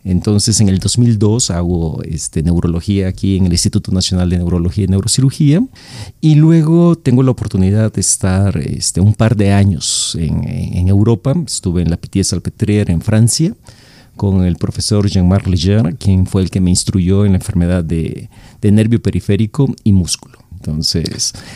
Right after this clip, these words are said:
regresé a, a México para el dos mil siete, y en esa, en esa época,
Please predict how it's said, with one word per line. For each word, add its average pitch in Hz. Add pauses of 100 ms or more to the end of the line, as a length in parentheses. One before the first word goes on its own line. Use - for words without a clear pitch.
(100)
regresé 107
a, 95
a 90
México 104
para 95
el 92
dos 87
mil 98
siete, 104 (680)
y 123
en 127
esa, 143
en 101
esa 147
época, 135